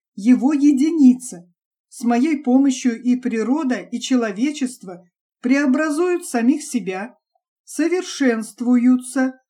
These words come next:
улучшаются". Но так же, как разум ещё не постиг всех тайн микрокосмоса,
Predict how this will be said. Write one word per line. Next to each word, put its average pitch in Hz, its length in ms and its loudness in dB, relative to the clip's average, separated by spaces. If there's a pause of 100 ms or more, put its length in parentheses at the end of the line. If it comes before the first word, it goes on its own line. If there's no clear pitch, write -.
(220)
улучшаются". 202 1200 -4 (720)
Но 240 420 2
так 247 220 0
же, 208 160 -8
как 220 280 -6
разум 240 520 -4
ещё 233 400 -2
не 214 160 -2
постиг 240 580 -2
всех - 440 -4
тайн 202 500 -6
микрокосмоса, 214 1200 -6